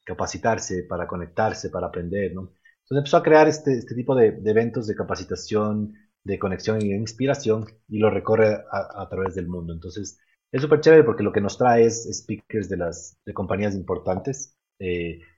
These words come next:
y justamente la temática de este año en Guayaquil gira en torno al tema, mucho en torno al tema de inteligencia artificial, ¿sí? Entonces, cómo, cómo estas, estas nuevas tecnologías, eh, ayudan, ¿no? a, a ex-, por ejemplo, a explotar el poder de,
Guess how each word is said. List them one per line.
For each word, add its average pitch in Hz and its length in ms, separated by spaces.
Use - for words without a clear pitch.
y - 60
justamente 160 520
la 117 140
temática 104 440
de 98 60
este 98 260
año 120 300
en 92 60
Guayaquil 90 640
gira 139 220
en 110 120
torno 104 220
al 92 140
tema, 104 500
mucho 143 300
en 98 60
torno 98 180
al 90 100
tema 98 220
de 92 100
inteligencia 90 800
artificial, 90 680
¿sí? - 180
Entonces, 95 300
cómo, 117 340
cómo 123 220
estas, 113 500
estas 104 260
nuevas 110 240
tecnologías, 98 800
eh, 85 400
ayudan, 110 440
¿no? 98 100
a, 95 540
a - 160
ex-, - 320
por 95 120
ejemplo, 110 220
a 98 40
explotar 101 360
el 113 80
poder 104 240
de, 95 240